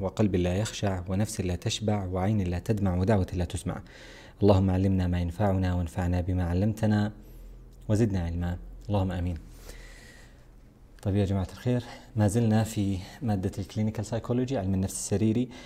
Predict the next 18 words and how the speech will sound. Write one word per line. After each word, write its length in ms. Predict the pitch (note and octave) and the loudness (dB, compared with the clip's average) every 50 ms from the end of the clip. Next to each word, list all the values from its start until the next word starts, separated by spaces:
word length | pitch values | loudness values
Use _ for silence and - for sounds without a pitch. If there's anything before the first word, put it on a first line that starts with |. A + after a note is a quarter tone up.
| - - - - | -18 -10 -2 0
نتعرف 440 | B2 A#2+ - D3 D#3+ F#3+ C3 B2+ - | 0 2 2 2 0 2 0 0 0
اليوم، 340 | C#3 C3+ C#3 D3 D3 D3 D3+ - - | 2 4 4 4 4 2 -2 -2 2
نبدأ 320 | C#3 C#3+ C3 A#2+ C3 C3 - | 6 6 6 6 4 2 2
فعليًا 480 | - - A#2 G#2+ A2 C3 C3 C#3+ C#3+ | 2 2 4 4 4 4 4 2 2
في 160 | C3+ C3+ - - | 0 0 0 -2
السياقات 640 | A2 - - - A#2+ A2+ G#2 G2+ - - A#2+ A#2+ | -2 -2 0 0 2 2 2 2 2 0 0 0
السريرية 640 | - - - - A2 G2+ G#2+ G#2 G2+ G#2+ G#2 G#2+ - | 0 -2 0 2 4 4 4 4 6 6 6 4 4
أكثر 380 | - - - G#2 F#2+ F#2+ F#2 F#2+ | 2 0 0 2 2 2 2 0
وأ-، 80 | - G#2+ - - - | -2 -6 -6 -6 -6
أكثر 240 | - - - G#2 | -6 -2 -2 0
وأكثر. 420 | G2 G#2 G#2+ - - - G2+ - - - - - - - - - | 0 0 -2 -2 -6 -8 -10 -12 -12 -16 -20 -20 -18 -16 -2 2
نبدأ 220 | C3 B2+ B2 A#2+ C3+ | 2 4 4 4 4
اليوم 400 | B2+ A#2 A2 A#2 B2 C3 C3 B2 | 4 4 2 2 2 0 0 -2
في 140 | - A#2+ G#2 | 0 -2 -2
كلامنا 520 | - - G#2+ A2 A2+ A#2 A#2 A2+ G#2 G2+ | 2 2 4 4 4 4 2 2 2 2
عن 200 | F#2 F#2+ G#2+ G#2+ | 2 2 2 2
الاضطرابات 680 | G2 G2 G2 - - G#2+ F#2+ G2 F#2 A2+ B2 A#2+ - A2+ | 2 2 0 0 0 0 2 2 4 2 2 2 2 0
النفسية 560 | G2+ F#2+ F2+ - - - G2 F#2 F2 - | 0 0 0 -2 -2 -2 -2 -2 -2 -4